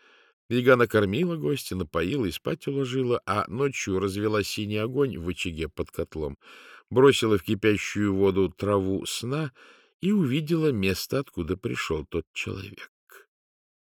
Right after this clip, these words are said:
Не за три девять земель оказалась его родина, и даже не на краю,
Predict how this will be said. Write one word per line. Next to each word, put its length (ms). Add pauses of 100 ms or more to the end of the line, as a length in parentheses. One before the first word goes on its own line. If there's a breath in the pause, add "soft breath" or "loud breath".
Не 100
за 180
три 220
девять 340
земель 320
оказалась 640
его 220
родина, 440 (560)
и 100
даже 280
не 100
на 160
краю, 640